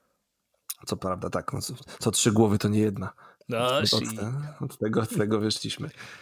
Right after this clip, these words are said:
Speaker 1: No dobrze, dobrze. E, no i kurczę, warto też na pewno wspomnieć o tym naszym pomyśle odnośnie reportaży, prawda? To jest, dla mnie to jest bardzo ambitne, to brzmi bardzo poważnie, ale,
Speaker 2: Mhm.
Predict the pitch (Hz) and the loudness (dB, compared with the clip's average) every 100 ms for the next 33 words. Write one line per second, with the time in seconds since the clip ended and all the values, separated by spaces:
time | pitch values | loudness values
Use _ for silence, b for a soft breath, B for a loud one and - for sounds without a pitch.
0 | B B B B B B B - 104 127 | B B B B B B B -2 0 2
1 | 175 110 95 95 113 - 123 90 110 B | 2 2 0 2 0 0 -4 -4 -6 B
2 | B - 107 104 104 110 160 180 170 123 | B 2 4 6 6 8 6 8 6 8
3 | 113 147 151 139 127 135 123 - 123 117 | 6 6 4 6 4 4 2 4 4 4
4 | 117 113 110 113 110 110 - 113 110 110 | 4 2 0 0 0 -2 2 0 2 0
5 | 117 117 120 117 120 104 - 92 104 107 | 0 0 0 0 0 0 -4 -6 -2 -2
6 | 107 101 - - - 117 120 107 107 113 | -2 -6 -10 -16 0 4 4 4 2 2
7 | 107 113 107 - - 120 110 104 165 135 | 4 4 4 2 2 4 2 2 2 0
8 | 98 107 107 101 95 113 123 110 113 127 | -2 -2 -2 -2 -2 0 0 2 2 0
9 | 135 135 131 | -2 -2 -2